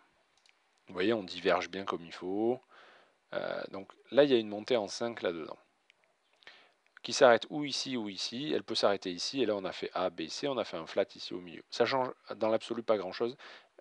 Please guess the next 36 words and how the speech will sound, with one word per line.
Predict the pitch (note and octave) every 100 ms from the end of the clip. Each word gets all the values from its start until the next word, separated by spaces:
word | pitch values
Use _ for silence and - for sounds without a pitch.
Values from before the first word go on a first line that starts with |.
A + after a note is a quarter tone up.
| - B1+ -
Ce | -
qui | B2+
est | B2
important, | A2 G#2 A2+
c'est | -
qu'on | - G#2
est, | A2+ - _ _ -
on | G2+
soit | - D#3+
monté | C3+ A2+ B2
en | G#2
cinq | - G#2+
ici. | G2+ - - _ -
Ou | A2
ici, | G2 - F#2+ - -
ça | G2
change | - -
rien. | - - _ - - - - _
Et | -
que | C#3
depuis, | B2+ D3+
on | D3+
n'ait | A2+
pas | C#3+
cassé | A#2 -
ce | - G2+
plus | - -
haut. | - _ -
Pourquoi ? | - - D#2+ F#3 -
Parce | G#2
que | -
ça | - C#3
ouvre | E3+ C#3
la | G#2+
possibilité | B2 - - F#2 - D#3+
que | -